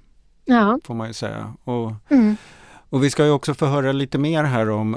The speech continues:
Speaker 2: om... Vi ska prata med en samtalsledare och en forskare som har studerat de här samtalen. Så att
Speaker 1: Just
Speaker 2: vi
Speaker 1: det.
Speaker 2: ska ju dju-, fördjupa oss lite i den delen.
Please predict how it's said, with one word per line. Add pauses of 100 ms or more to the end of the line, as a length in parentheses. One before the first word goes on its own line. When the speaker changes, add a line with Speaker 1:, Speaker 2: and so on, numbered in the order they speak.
Speaker 2:
om...
Vi
ska
prata
med
en
samtalsledare
och
en
forskare
som
har
studerat
de
här
samtalen.
Så
att
Speaker 1:
Just
Speaker 2:
vi
Speaker 1:
det.
Speaker 2:
ska
ju
dju-,
fördjupa
oss
lite
i
den
delen.